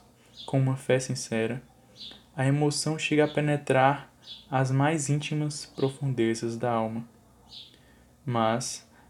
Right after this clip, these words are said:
mesmo na igreja, essas cerimônias tão eficazes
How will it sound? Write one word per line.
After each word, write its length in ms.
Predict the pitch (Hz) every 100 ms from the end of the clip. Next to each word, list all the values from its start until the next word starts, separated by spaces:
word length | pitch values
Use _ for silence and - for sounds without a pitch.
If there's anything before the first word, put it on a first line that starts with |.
| -
mesmo 260 | 151 185
na 140 | 196 196
igreja, 480 | 139 143 175 151 143
essas 240 | 139 -
cerimônias 680 | - - 147 147 160 156 - -
tão 220 | - 160 190
eficazes 800 | 190 - - 131 131 135 135